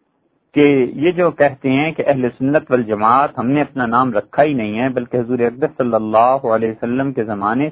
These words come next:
سے ہی، ان کے دور سے ہی چلا آتا ہے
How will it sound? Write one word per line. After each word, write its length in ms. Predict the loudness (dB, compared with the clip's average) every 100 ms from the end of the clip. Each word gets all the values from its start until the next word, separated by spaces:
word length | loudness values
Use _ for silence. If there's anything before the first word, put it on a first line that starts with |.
| -4
سے 100 | -2
ہی، 220 | 0 -2
ان 200 | -2 -8
کے 140 | -2 0
دور 240 | 4 2 0 -4
سے 80 |
ہی 120 | -4 -4
چلا 260 | 0 2 2
آتا 300 | 0 0 2
ہے 180 | 2